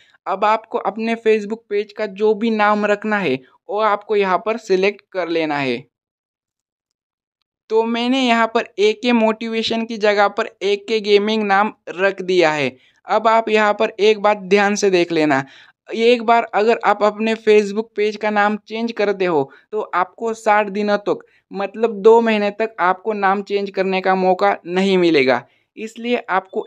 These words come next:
एक बार ही अपने Facebook पेज का नाम चेंज करना है और उसे अच्छे से ध्यान से रखना है, आप जो चाहते हो वो। अगर आप फिर से अपने Facebook पेज का नाम चेंज करना चाहते हो, तो उसके लिए आपको साठ दिनों तक रुकना होगा,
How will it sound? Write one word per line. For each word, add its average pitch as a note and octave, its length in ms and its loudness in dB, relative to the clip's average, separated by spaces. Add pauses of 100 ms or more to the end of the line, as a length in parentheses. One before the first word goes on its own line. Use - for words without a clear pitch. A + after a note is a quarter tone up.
एक G#3 260 2
बार G#3+ 220 2
ही G#3+ 120 -4
अपने G#3 380 -6
Facebook G3 420 0 (100)
पेज F#3+ 200 -2
का G3 160 -6
नाम F#3+ 240 -2 (140)
चेंज G#3+ 220 -6
करना F3+ 300 -4
है G3 200 -2 (320)
और G3+ 160 -2
उसे G#3 320 -6
अच्छे F#3+ 440 -6
से A3 160 -8
ध्यान G#3 340 0
से G#3 140 0
रखना F#3 280 2
है, F#3+ 200 -2 (300)
आप F3+ 260 -6
जो G3+ 200 2
चाहते F3 420 -2
हो F#3 360 -2
वो। C3+ 280 -2 (300)
अगर G#3 300 -2
आप - 380 -2
फिर A3 140 -2
से A#3 180 -2
अपने G#3+ 300 0
Facebook G3+ 400 -2 (100)
पेज G3+ 200 0
का G#3 140 -2
नाम G3+ 260 0
चेंज G#3 300 -6
करना F#3+ 300 0
चाहते F3 340 -2
हो, G#3+ 80 -2
तो G#3+ 120 -8
उसके F#3+ 360 -6
लिए A3 220 0
आपको D#3+ 400 -4
साठ F#3+ 360 -2
दिनों F#3 260 -2
तक G#3+ 260 -8
रुकना G3 340 -2
होगा, D3+ 400 2